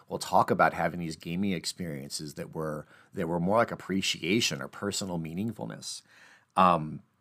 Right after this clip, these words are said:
and I think that one surprises a lot of people. They're like, "What do you mean a game could be serious?" And then I tell them, uh, the story of, like, Call of Duty World War Two,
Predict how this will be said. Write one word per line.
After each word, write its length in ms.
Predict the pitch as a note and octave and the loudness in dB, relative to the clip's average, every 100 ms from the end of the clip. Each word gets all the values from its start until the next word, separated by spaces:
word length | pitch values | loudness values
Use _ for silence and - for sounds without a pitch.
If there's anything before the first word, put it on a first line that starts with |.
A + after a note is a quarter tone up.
| - | 6
and 100 | B2 | 8
I 60 | |
think 200 | C3 B2 | 10 8
that 200 | G#2 F3 | 12 12
one 140 | A3+ E3+ | 12 6
surprises 500 | E3 B2+ A2 G#2 F2+ | 6 8 8 6 0
a 40 | |
lot 300 | E2 D2+ D2 | 2 2 2
of 140 | D2+ - | -2 -8
people. 300 | B1+ - - | -14 -14 -8
They're 100 | F#2+ | -2
like, 120 | G2 | 2
"What 140 | G#3 | 6
do 60 | B3 | 8
you 80 | G#3 | 8
mean 240 | G3+ C#3+ | 8 6
a 80 | G#2 | 4
game 420 | F#2 A2 A#2 F2 | 2 4 4 2
could 180 | D#2 D#2+ | -4 -8
be 140 | E2+ | -8
serious?" 720 | D#2+ - G#2 F2 - - - - _ - - _ - | -4 0 0 0 -4 -12 -14 -16 _ -20 -20 _ -2
And 120 | G#2+ | 2
then 100 | C#3+ | 6
I 100 | D3 | 6
tell 240 | - B2 | 8 6
them, 180 | A#2+ G#2+ | 6 2
uh, 120 | F#2 D2+ | 0 -2
the 120 | G2+ | 0
story 420 | - - G#2 G2 | 0 2 4 4
of, 100 | F#2+ | 4
like, 160 | F#2 F#2 | 0 -4
Call 280 | - G#2 G#2 | 0 2 4
of 100 | F2+ | 2
Duty 240 | F#2+ F#2 | 2 4
World 320 | E2+ E2+ F2 | 2 2 0
War 140 | F2 F2 | -2 -4
Two, 400 | - E3+ F2+ | 2 4 2